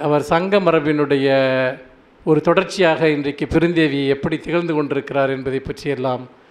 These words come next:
எடுத்து சொன்னார்கள். ஔவையார் வெள்ளி வீதியார் வரிசையில் பெருந்தேவியும் இன்று சேர்ந்து விடுவார் என்று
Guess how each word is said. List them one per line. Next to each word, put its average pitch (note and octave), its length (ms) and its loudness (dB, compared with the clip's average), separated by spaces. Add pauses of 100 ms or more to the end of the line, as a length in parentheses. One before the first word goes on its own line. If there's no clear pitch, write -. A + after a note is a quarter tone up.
(320)
எடுத்து D#3+ 400 -2
சொன்னார்கள். B2 460 -2 (1500)
ஔவையார் E3+ 520 4
வெள்ளி E3 260 2
வீதியார் D#3 380 4
வரிசையில் C#3+ 460 -2
பெருந்தேவியும் D3 680 0
இன்று C#3 140 -4
சேர்ந்து D3 320 0
விடுவார் C#3 300 4
என்று B2+ 560 -4